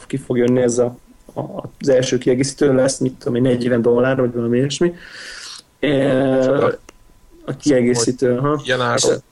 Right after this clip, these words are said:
Speaker 1: aha, és lesz hatvan dolláros Collector's Edition, amit kapsz egy valami kutyát, Diablóba,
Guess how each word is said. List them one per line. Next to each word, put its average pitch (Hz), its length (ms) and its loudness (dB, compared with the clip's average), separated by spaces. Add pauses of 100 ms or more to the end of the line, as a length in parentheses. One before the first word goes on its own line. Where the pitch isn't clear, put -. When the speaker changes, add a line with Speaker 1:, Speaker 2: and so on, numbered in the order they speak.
(100)
Speaker 1:
aha, 156 260 2
és 165 120 0
lesz 185 220 0
hatvan 165 380 2
dolláros 143 420 0
Collector's 147 460 0
Edition, 170 340 2
amit 147 440 2
kapsz 165 340 0
egy 127 400 0 (960)
valami 135 400 2
kutyát, 196 640 0 (380)
Diablóba, 165 800 2